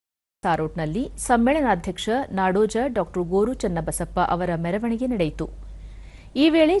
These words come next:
ಜಿಲ್ಲಾ ಉಸ್ತುವಾರಿ ಸಚಿವ ಚೆಲುವರಾಯಸ್ವಾಮಿ, ಆದಿಚುಂಚನಗಿರಿ ಮಠದ ನಿರ್ಮಲಾನಂದನಾಥ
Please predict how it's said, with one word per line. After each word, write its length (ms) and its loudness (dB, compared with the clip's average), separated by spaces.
ಜಿಲ್ಲಾ 200 4
ಉಸ್ತುವಾರಿ 480 -2
ಸಚಿವ 280 -6
ಚೆಲುವರಾಯಸ್ವಾಮಿ, 800 0
ಆದಿಚುಂಚನಗಿರಿ 880 4
ಮಠದ 280 0
ನಿರ್ಮಲಾನಂದನಾಥ 800 0